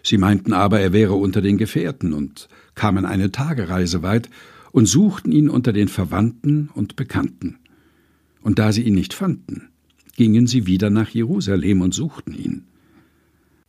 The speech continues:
Und es begab sich nach drei Tagen, da fanden sie ihn im Tempel sitzen, mitten unter den Lehrern, wie er ihnen zuhörte und sie fragte.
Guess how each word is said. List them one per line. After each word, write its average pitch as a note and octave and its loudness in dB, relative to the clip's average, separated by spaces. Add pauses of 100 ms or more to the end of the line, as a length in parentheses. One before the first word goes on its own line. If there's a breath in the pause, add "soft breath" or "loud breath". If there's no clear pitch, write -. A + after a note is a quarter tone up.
Und B2+ 2
es C3+ 0
begab C3 0
sich - -4
nach A#2 -2
drei G#2+ -2
Tagen, B2+ -4 (440 loud breath)
da C3 -2
fanden F#3+ 0
sie F2 0
ihn F2+ 0
im - -6
Tempel - 0
sitzen, - -8 (200 soft breath)
mitten A#2+ 0
unter F#2+ -4
den F2 -4
Lehrern, G2+ 2 (440 loud breath)
wie G#2+ 2
er A#2+ 4
ihnen A2 2
zuhörte - -4
und - -6
sie - -6
fragte. - -8